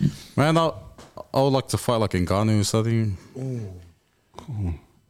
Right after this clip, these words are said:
Speaker 1: 'Cause, man, I got hard hands too, you know.
Speaker 2: Yeah.
Speaker 1: You know what they say, like,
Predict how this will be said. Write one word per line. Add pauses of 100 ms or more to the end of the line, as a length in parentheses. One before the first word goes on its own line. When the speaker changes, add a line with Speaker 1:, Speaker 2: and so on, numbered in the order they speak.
(240)
Speaker 1:
'Cause,
man,
I
got
hard
hands
too,
you
know. (100)
Speaker 2:
Yeah. (160)
Speaker 1:
You
know
what
they
say,
like,